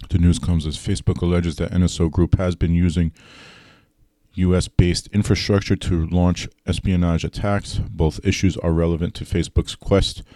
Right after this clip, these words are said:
to hold N S O accountable under U S laws, specifically the Computer Fraud and Abuse Act, for a spate of WhatsApp hacks that came to light last year. Pegasus, which infects both Android and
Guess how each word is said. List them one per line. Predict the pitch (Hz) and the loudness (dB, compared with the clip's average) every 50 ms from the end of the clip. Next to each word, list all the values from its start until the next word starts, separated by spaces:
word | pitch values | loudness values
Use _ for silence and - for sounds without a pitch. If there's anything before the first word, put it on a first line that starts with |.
| - - - _ _ _ - | -20 -20 -20 _ _ _ -8
to | - - - 90 87 87 | -2 2 4 4 4 2
hold | - 78 90 92 92 90 | 0 0 2 2 2 2
N | - 90 87 | 2 2 0
S | 82 - - | 0 2 2
O | 87 82 | 2 2
accountable | 80 - - 87 87 87 - 90 - - | 2 0 -2 0 0 0 0 0 -2 -2
under | - 98 98 98 98 - - - | 0 0 0 0 0 -2 -4 -6
U | 95 90 90 85 | -2 0 2 2
S | 80 - - - 87 | 2 0 -2 -2 2
laws, | 85 85 82 82 80 - - - - _ _ _ _ - | 2 4 4 2 0 -2 -8 -16 -20 _ _ _ _ -12
specifically | - - 90 87 - 98 85 98 90 - 95 85 | -6 -4 -4 -2 -2 -2 -4 -4 -4 -2 -2 0
the | 80 82 80 | 0 0 -2
Computer | - - - 85 - - 95 90 85 | -2 -2 -4 -2 0 0 0 0 0
Fraud | - - 90 85 82 82 80 | 0 2 2 4 4 4 2
and | 78 76 76 78 - - | 2 0 0 -2 -2 -4
Abuse | 73 76 71 82 82 80 - - | -4 -4 -2 -2 -2 -2 -2 -2
Act, | 73 73 69 71 - - | -4 -4 -4 -4 -4 -6
for | - - - - 80 78 | -8 -4 -2 0 2 2
a | 76 | 2
spate | 76 - - - 98 92 87 - - | 0 -2 -4 -2 -2 -2 -2 -4 -4
of | - - 82 76 71 - | -4 -2 -2 -2 -2 -2
WhatsApp | - 90 95 - - - - 92 87 80 - | 0 0 0 0 0 -2 -4 -2 -2 -2 -4
hacks | - 80 78 78 76 - - | -4 -4 -4 -4 -6 -6 -8
that | - 78 - | -8 -8 -6
came | - - 90 87 85 82 78 | -4 -2 0 2 2 2 0
to | - - - | -4 -6 -4
light | 76 78 76 67 62 | -2 -2 -2 -2 -2
last | 71 65 65 - - - | -4 -4 -4 -6 -4 -4
year. | 85 65 - - _ - - - - - _ _ - - - - - - _ _ _ _ _ _ _ _ _ _ _ _ _ _ _ _ _ - | -2 -2 -4 -6 _ -18 -20 -20 -20 -20 _ _ -16 -14 -14 -14 -14 -16 _ _ _ _ _ _ _ _ _ _ _ _ _ _ _ _ _ 0
Pegasus, | - 95 90 82 - - - 98 87 - - | 0 2 2 0 -2 -2 0 0 0 2 0
which | 90 - - | -2 -2 -2
infects | 87 76 - - 85 - - | -2 -2 -2 -2 -4 -4 -4
both | - - 78 78 - | -4 -4 -2 -2 0
Android | - 87 90 82 80 87 85 85 82 - | 0 0 0 2 2 2 2 2 2 -2
and | - - 85 90 92 - | -2 -2 0 0 0 -2